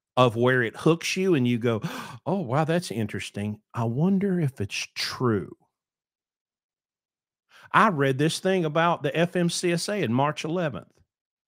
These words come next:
Okay. I wonder if it's true. Well, you know, I heard this thing about brokers. I wonder if it's true." But they never get that part.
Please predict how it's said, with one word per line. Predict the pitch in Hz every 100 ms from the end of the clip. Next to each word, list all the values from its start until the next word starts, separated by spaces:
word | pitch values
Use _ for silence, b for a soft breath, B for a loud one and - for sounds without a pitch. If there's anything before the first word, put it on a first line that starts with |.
| _ _ _
Okay. | 220 - 135 202 _ _ _ _ _ _ -
I | 147
wonder | 156 190 233 196 180
if | 160 -
it's | 98 - -
true. | - - 135 90 - _ _ _ _ _ B B B -
Well, | 147
you |
know, | 156 127
I | 202
heard | 226 139 117
this | 135 -
thing | 131 139
about | 143 170 127
brokers. | 135 185 180 - - - - _ _ _ _ _ _
I | 170
wonder | 147 127 190 208 185 180
if | 143 123
it's | 113 -
true." | - - 190 170 - - _ _ _
But | - 127
they | 147
never | 147 180 180 156
get | 190 202
that | 143 117 -
part. | 113 90